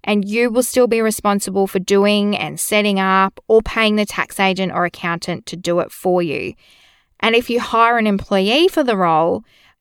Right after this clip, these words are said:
you need to know if they know what they're doing, because you as the business owner still are responsible for making sure everything's done correctly.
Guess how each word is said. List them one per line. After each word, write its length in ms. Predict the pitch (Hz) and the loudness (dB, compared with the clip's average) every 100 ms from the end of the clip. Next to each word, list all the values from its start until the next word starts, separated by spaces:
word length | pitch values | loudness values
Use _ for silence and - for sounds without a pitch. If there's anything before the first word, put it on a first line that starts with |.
| - | -4
you 140 | 311 | 0
need 160 | 392 415 | 2 0
to 100 | 370 | 2
know 140 | 320 | 2
if 100 | 254 | 2
they 160 | 240 202 | 2 0
know 160 | 190 185 | 2 2
what 140 | - | 0
they're 120 | 165 | -4
doing, 380 | 180 196 277 415 508 - _ _ - | -2 2 2 2 -2 -8 _ _ -6
because 360 | 208 220 202 | -2 -2 -2
you 160 | 220 247 | 0 2
as 140 | 240 | 4
the 100 | 247 | 2
business 480 | 208 196 190 196 - | 2 0 2 -2 0
owner 520 | 190 180 175 202 302 | -2 0 -2 0 -2
still 560 | 330 - - 220 214 208 | -4 -10 0 4 6 4
are 160 | 202 196 | 2 0
responsible 720 | 202 - 196 190 - 185 185 | 0 0 -2 -2 -2 -2 -2
for 140 | - | -2
making 320 | 185 175 - 185 | -2 -2 -4 -6
sure 280 | - 180 | -2 0
everything's 440 | 175 185 190 151 - | 0 -2 -6 -8 -6
done 340 | 175 170 170 | -4 -4 -6
correctly. 720 | - - 165 165 - - 147 | -8 -8 -4 -4 -6 -8 -8